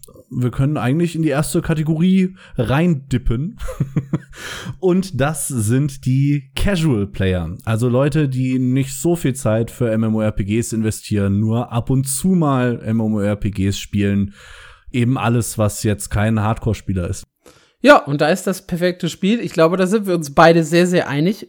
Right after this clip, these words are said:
Speaker 2: Guild Wars zwei.
Speaker 1: Absolut. Warum?
Speaker 2: Es hat, äh, viele Seiten an sich, die perfekt für Casual-Spieler sind.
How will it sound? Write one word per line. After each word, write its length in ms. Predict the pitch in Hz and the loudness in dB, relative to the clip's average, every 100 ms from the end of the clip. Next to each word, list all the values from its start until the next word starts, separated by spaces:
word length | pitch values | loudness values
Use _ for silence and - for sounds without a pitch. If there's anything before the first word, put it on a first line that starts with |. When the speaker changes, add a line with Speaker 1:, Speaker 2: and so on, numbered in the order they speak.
| 160 | -2
Speaker 2:
Guild 200 | 170 151 | 0 2
Wars 240 | 156 156 | 2 0
zwei. 280 | 170 131 113 - - | -4 -4 -4 -12 -16
Speaker 1:
Absolut. 500 | - 101 - 123 104 - _ - | -6 -4 -2 0 -2 -6 _ -4
Warum? 560 | 117 135 139 113 80 - - _ - | 0 2 2 0 -4 -14 -20 _ -12
Speaker 2:
Es 160 | 160 - | -6 -2
hat, 240 | 196 - | -2 -2
äh, 200 | - 170 | 2 2
viele 360 | 165 277 330 311 | 2 4 6 6
Seiten 360 | 185 170 156 | 6 4 2
an 240 | 156 156 160 | -4 0 0
sich, 420 | 143 139 - _ | 0 -2 -8 _
die 300 | 156 147 139 | -4 -2 -2
perfekt 460 | 143 165 165 156 | -4 -6 -4 -6
für 80 | 156 | -6
Casual-Spieler 720 | 143 165 143 147 139 - 135 | -4 -2 0 -2 -4 -4 -6
sind. 300 | 127 139 185 | -4 -2 -4